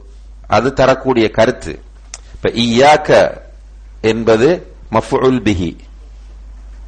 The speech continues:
இப்ப இந்த அரபு class போறவங்களுக்கு தெரியும், மஃபுல் பிஹி என்றால் செய்யப்படு பொருள். இப்ப மஃபுல் பிஹி முற்படுத்தப்பட்டு வந்தால், அரபு அமைப்புல மத்-, மஃபுல் பிஹி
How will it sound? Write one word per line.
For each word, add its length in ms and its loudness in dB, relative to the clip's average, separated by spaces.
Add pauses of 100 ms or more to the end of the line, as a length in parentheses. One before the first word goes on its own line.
(320)
இப்ப 140 -6
இந்த 140 0
அரபு 200 2
class 380 0
போறவங்களுக்கு 420 0
தெரியும், 260 -4
மஃபுல் 400 -4
பிஹி 220 -2
என்றால் 440 -2 (520)
செய்யப்படு 520 0
பொருள். 320 0 (1080)
இப்ப 160 -2
மஃபுல் 480 0
பிஹி 340 2
முற்படுத்தப்பட்டு 840 0
வந்தால், 540 0
அரபு 360 2
அமைப்புல 520 0
மத்-, 280 -2
மஃபுல் 440 -2
பிஹி 460 0